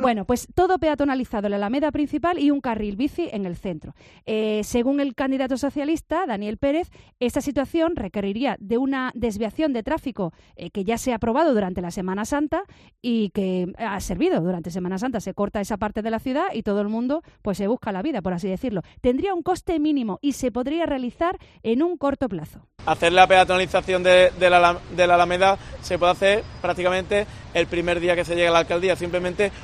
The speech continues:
Speaker 2: orientando el tráfico y haciendo la experiencia piloto hasta que se haga la obra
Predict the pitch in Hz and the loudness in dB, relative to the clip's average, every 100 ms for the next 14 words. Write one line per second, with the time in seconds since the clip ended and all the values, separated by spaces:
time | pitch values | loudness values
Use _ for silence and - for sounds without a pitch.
0 | - 160 165 165 156 180 175 160 190 202 | -4 0 2 2 2 2 4 2 2 2
1 | 226 202 254 - - - - 165 160 160 | 2 0 0 0 -14 -10 -2 0 2 2
2 | 156 156 180 185 180 185 180 185 170 175 | 2 -2 0 2 2 0 -2 -2 2 2
3 | 180 214 220 - - 160 170 160 160 170 | 2 0 -2 -8 -4 -2 -2 -4 -4 0
4 | 165 170 147 139 | 6 6 6 0